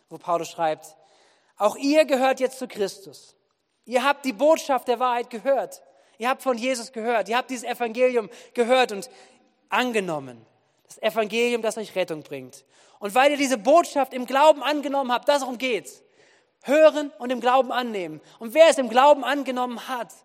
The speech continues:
wie es, äh, da hat Gott euch, wie er versprochen hat, durch Christus den Heiligen Geist gegeben. Damit hat er euch sein Siegel aufgedrückt, die Bestätigung, dass auch ihr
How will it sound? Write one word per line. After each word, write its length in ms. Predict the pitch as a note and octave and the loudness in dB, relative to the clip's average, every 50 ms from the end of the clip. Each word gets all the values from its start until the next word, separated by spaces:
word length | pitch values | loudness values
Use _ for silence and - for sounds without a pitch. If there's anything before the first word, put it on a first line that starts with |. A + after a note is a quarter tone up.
| _ _ _ _ _ _ | _ _ _ _ _ _
wie 240 | - G3+ B3+ C4+ C4 | -8 -6 0 0 0
es, 140 | B3 - | 0 0
äh, 380 | - - - G#3+ G#3+ A3 G#3 G3+ | -4 -12 -10 -8 -6 -6 -6 -4
da 180 | G3+ A3 G3 G#3+ | -4 -4 -2 -2
hat 160 | B3+ A#3+ - | -2 0 2
Gott 240 | C4 C#4 C#4+ C#4 G#3 | 2 2 2 2 0
euch, 320 | A#3 A#3 A3+ G#3+ - - | 0 0 0 0 -2 -4
wie 160 | A3 C4+ D4 | -4 -2 0
er 120 | D4 C#4+ C4 | 2 0 0
versprochen 520 | C#4 C4 - - - A3 G3 F3+ F3+ F3 | -2 -4 -6 -2 -2 -2 -2 -2 -4 -6
hat, 220 | E3+ E3+ E3 - _ _ _ _ | -8 -8 -8 -10 _ _ _ _
durch 300 | - B3+ D#4+ E4+ D4 - | -2 0 2 2 0 -2
Christus 440 | - - G#3+ G#3+ G3+ - - G3 - | -6 -4 -4 -4 -4 -4 -10 -16 -16
den 200 | - F3 E3+ - | -14 -14 -6 0
Heiligen 380 | G3+ A#3+ C4 B3 C4 C4 B3+ G#3 | 2 2 2 2 0 -4 -2 -2
Geist 280 | G#3+ F#3 F3 E3 - | 0 0 0 -2 -4
gegeben. 520 | - E3+ D#3 C#3+ D#3 D#3 D3+ D3 D3 D3 - _ - - - _ | -8 -12 -12 -10 -10 -10 -8 -10 -12 -14 -18 _ -20 -20 -12 _
Damit 380 | F#3+ F#3+ G#3+ A#3+ C#4 C4+ - - - - | -4 -2 -2 -2 -2 -4 -6 -12 -6 -4
hat 160 | B3 C#4 B3+ | -2 0 0
er 120 | C4+ B3 B3 | 0 2 2
euch 140 | A#3+ A3 | 0 0
sein 180 | - G3+ F#3 F3+ | 0 -2 -4 -4
Siegel 360 | C#3+ E3+ A#3 C4+ C4 C4+ C4 | -6 -6 -6 -4 -2 -2 -2
aufgedrückt, 600 | G3 G3 G3 G3 - - F#3+ F3+ F3+ F#3 F3+ F#3 | 0 2 0 0 0 -4 -8 -6 -6 -6 -6 -8
die 60 | E3+ | -12
Bestätigung, 640 | D3+ D#3 D3 - F#3+ F#3+ G3 F#3+ - G#3 G3 F#3+ F#3 - - - - | -14 -14 -12 -6 -4 -4 -4 -4 -6 -8 -8 -8 -8 -14 -20 -20 -16
dass 180 | _ F3+ E3+ - | _ -12 -10 -10
auch 140 | E3+ D#3 - | -10 -10 -12
ihr 380 | - G3 G3+ G#3 G#3 G#3 G3+ | -10 -6 -2 -2 -2 -2 -4